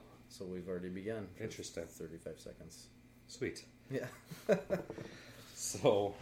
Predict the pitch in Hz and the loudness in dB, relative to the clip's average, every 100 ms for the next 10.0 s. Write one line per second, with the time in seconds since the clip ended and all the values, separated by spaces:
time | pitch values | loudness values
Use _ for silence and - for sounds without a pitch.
0 | - 139 117 104 104 - - 143 147 156 | 2 8 8 8 2 -8 4 10 12 12
1 | 160 160 156 143 147 147 139 113 123 117 | 8 8 6 6 8 8 8 8 8 8
2 | 117 113 113 - - - - - - - | 8 4 2 -6 -16 -16 -16 -14 -14 -14
3 | - - - - - - - - - - | -16 -18 -18 -18 -20 -20 -20 -20 -20 -20
4 | - - - - - - - - - 135 | -18 -12 -10 -10 -10 -14 -16 -16 -4 6
5 | 143 139 131 127 127 117 117 95 90 92 | 8 10 8 6 6 6 6 6 6 4
6 | 101 101 104 110 98 113 117 120 113 117 | 4 4 6 6 6 2 0 6 6 6
7 | - 139 139 - - - - - 113 151 | 2 0 0 -2 -10 -10 -8 0 8 10
8 | 120 127 139 135 135 - - - 190 95 | 10 8 8 8 6 0 -12 2 6 6
9 | 107 123 110 104 87 95 98 95 104 | 4 2 4 4 4 4 4 4 2